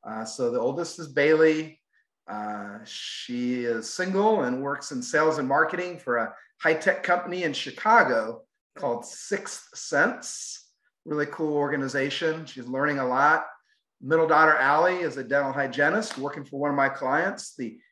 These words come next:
Indy, uh, racing team, Indy dental team. And then, uh, my youngest daughter is a, a senior at Heritage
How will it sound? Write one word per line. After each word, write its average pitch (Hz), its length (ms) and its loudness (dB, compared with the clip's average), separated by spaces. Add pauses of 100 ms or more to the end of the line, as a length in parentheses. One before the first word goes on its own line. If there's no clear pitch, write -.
(300)
Indy, 143 760 -2 (160)
uh, 110 560 -4
racing 151 420 -2
team, 170 300 -6
Indy 175 200 -2
dental 185 300 4
team. 202 520 -4 (400)
And 127 280 0
then, 131 380 2
uh, 120 260 0
my 127 120 -2
youngest 147 360 -2
daughter 131 380 2
is 123 160 -8
a, 113 240 -6
a 107 60 -10
senior 127 400 -2
at - 60 -10
Heritage 135 540 2